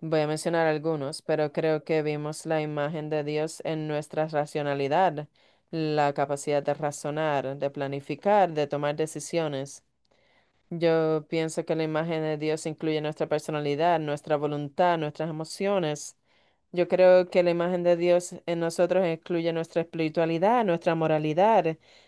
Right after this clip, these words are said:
que eran originalmente buenas y santas y justas antes de que el hombre cayera en el pecado.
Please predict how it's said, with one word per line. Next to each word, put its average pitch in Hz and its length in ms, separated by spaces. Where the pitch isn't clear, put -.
que 170 300
eran 180 200
originalmente 175 640
buenas 180 300
y 175 80
santas 185 480
y 180 80
justas 208 480
antes 160 260
de 156 120
que 160 100
el 156 60
hombre 151 260
cayera 147 340
en 143 80
el 143 100
pecado. 143 580